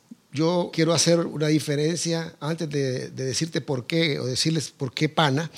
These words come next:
entre tres palabras concretas: política, políticos y partidos políticos.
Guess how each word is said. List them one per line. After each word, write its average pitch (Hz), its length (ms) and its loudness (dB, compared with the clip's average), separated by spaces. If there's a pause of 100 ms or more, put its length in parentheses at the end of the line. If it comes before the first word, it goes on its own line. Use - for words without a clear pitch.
(100)
entre 131 280 -4
tres - 520 0
palabras 143 540 -2
concretas: 107 720 -10
política, 180 540 0
políticos 175 600 -2
y 156 100 0
partidos 135 500 -4
políticos. - 640 -14